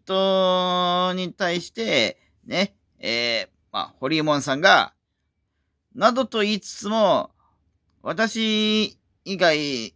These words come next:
外で外してる人っていうのは、ほぼいないと。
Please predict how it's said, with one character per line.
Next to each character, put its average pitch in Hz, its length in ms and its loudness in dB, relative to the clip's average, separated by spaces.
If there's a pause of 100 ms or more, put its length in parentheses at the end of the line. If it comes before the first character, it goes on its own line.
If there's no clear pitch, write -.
外 170 320 -6
で 135 100 -4
外 123 300 -8
し - 100 -12
て 123 80 -6
る 120 100 -2
人 127 280 -8
っ - 40 -18
て - 140 -16
い 123 60 -4
う - 20 -6
の 139 80 -2
は、 120 380 4 (420)
ほ 247 160 -4
ぼ 254 160 0
い 139 120 -2
な 110 180 -6
い 82 100 -12
と。 - 80 -20